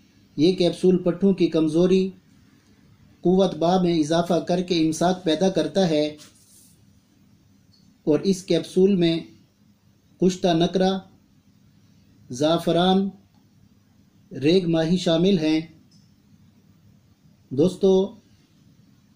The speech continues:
तरीका इस्तेमाल। एक capsule सुबह नाश्ते के बाद दूध से इस्तेमाल करें और रात को बहार शबाब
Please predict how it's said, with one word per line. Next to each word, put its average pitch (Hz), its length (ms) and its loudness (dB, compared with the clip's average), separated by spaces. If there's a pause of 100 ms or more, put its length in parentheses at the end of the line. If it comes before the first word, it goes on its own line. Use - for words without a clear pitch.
(1000)
तरीका 180 400 2
इस्तेमाल। 180 600 0 (2250)
एक 202 260 0
capsule 180 500 0
सुबह 180 280 -2
नाश्ते 170 360 0
के 175 160 -2
बाद 170 280 0
दूध 175 200 2
से 175 180 -2
इस्तेमाल 165 520 0
करें 151 460 -2 (1500)
और 147 180 -2
रात 175 300 0
को 165 360 -4 (760)
बहार 156 440 -2
शबाब 170 480 -2